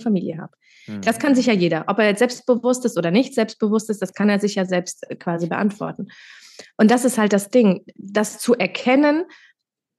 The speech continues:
Speaker 1: sich selber, seinen Wert zu erkennen, in Relation gesehen, wenn man das selber nicht, ah, wie soll ich sagen, wenn du das selber, äh, für dich nicht sagen kannst, ne, „Okay, ich bin es jetzt wert“, sondern dann sag halt, „Okay, ähm, ist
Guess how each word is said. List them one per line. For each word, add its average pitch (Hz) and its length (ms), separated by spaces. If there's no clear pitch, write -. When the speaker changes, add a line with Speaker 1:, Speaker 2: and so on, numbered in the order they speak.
Speaker 1:
sich 240 400
selber, 180 500
seinen 202 420
Wert 180 280
zu - 320
erkennen, 247 680
in 226 120
Relation 214 760
gesehen, 226 380
wenn 180 100
man 180 100
das 170 160
selber 214 240
nicht, 202 300
ah, 185 140
wie 208 60
soll 202 160
ich 196 80
sagen, 202 180
wenn 190 100
du 196 60
das 208 140
selber, 240 360
äh, 120 100
für 214 100
dich 254 180
nicht 226 160
sagen 175 300
kannst, - 220
ne, 285 120
„Okay, 208 180
ich - 200
bin 214 100
es 185 120
jetzt - 220
wert“, 254 280
sondern 247 180
dann 247 140
sag 269 220
halt, 247 160
„Okay, 226 380
ähm, 101 500
ist - 200